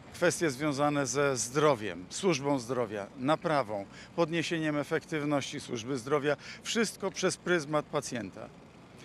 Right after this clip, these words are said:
Po drugie, obniżka podatków dla osiemnastu milionów, mm, podatników. Po trzecie,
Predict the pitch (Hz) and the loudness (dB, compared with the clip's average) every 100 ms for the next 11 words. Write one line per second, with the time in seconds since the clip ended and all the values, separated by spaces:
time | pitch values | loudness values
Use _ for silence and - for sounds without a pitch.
0 | - - - 160 180 175 160 156 139 - | -18 -6 2 4 6 6 6 6 4 -14
1 | - - - - - - - - 147 135 | -20 -20 -20 -20 -20 -20 -16 0 0 2
2 | 165 156 - 147 165 156 143 - 143 120 | 2 2 2 2 2 2 2 0 -8 -4
3 | 131 139 156 - 156 151 147 - 151 135 | 0 2 2 0 0 2 2 0 0 0
4 | 135 135 131 123 - - - - - - | 2 0 0 -4 -8 -20 -20 -18 -18 -16
5 | - 127 127 127 131 156 139 131 117 101 | -6 -2 0 0 0 4 6 4 0 -8
6 | 113 - 170 - 175 - 151 | -8 -2 0 4 4 6 4